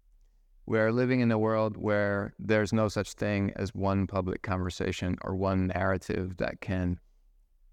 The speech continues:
um, penetrate into the popular understanding.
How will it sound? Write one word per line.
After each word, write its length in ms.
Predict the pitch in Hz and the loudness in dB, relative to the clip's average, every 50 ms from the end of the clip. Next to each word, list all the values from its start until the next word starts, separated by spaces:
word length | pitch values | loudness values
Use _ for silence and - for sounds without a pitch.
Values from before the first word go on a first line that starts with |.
| - - | -12 -6
um, 840 | 107 98 92 95 95 98 - - - - 57 110 101 104 101 104 - | -4 -4 -2 -2 -2 -4 -6 -6 -8 -6 -6 -6 -6 -6 -6 -8 -8
penetrate 680 | - - 135 123 117 107 - - 104 95 92 90 - - - - - | -4 0 2 2 2 2 0 0 2 2 2 0 -2 -6 -16 -10 -4
into 380 | - 104 104 101 98 95 - 95 | -2 2 2 2 2 2 0 -2
the 100 | 95 87 | -4 -4
popular 600 | - - 92 90 - - 101 95 92 95 98 98 | -4 -2 -2 -2 0 -2 -2 -2 0 -2 -2 -2
understanding. 720 | 95 92 101 90 - - 92 90 90 90 90 - - | -2 -2 -4 -4 -2 -2 -2 0 0 -2 -4 -6 -8